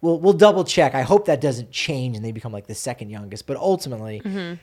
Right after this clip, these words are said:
Speaker 1: if you just look at the players in their roster, youngest on the team is only, like, the eighth time, uh, in baseball history that the youngest team in all of baseball has made the postseason. It's gonna
Speaker 2: Mm-hmm.
Speaker 1: happen a lot more now 'cause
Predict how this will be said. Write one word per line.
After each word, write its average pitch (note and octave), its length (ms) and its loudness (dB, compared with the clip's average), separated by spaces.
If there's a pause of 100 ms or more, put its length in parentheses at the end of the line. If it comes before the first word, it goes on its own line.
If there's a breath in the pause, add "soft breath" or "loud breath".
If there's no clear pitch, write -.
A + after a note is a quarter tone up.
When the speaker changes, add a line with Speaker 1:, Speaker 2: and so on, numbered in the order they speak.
Speaker 1:
if - 100 -12
you D#3 80 -2
just D3+ 220 0
look D3 80 0
at D3 60 -6
the C3+ 60 0
players C3 380 2
in B2+ 60 -6
their A#2 100 -4
roster, A2+ 420 -2
youngest C3 460 -2
on C3+ 60 -2
the B2+ 80 -8
team B2+ 180 -8
is A2+ 80 -8
only, C3+ 160 -4
like, B2+ 120 -8
the A#2+ 200 -10
eighth B2+ 240 -8
time, B2 420 -6 (440 soft breath)
uh, A2 160 -8
in B2 120 -6
baseball A#2+ 360 -4
history B2+ 320 -6
that A#2 160 -8
the A#2 100 -8
youngest B2+ 400 -2
team C3 160 -8
in A2+ 60 -6
all D3+ 240 2
of C#3 100 0
baseball A#2+ 360 -2
has A#2 100 -8
made A#2 160 -8
the G#2 80 -12
postseason. C3 540 -6
It's D4 100 -6
gonna - 100 -2
Speaker 2:
Mm-hmm. D3+ 60 2
Speaker 1:
happen D3 160 -4
a - 60 -6
lot C3+ 100 -4
more B2+ 180 -4
now B2 240 -2
'cause A#2 260 -8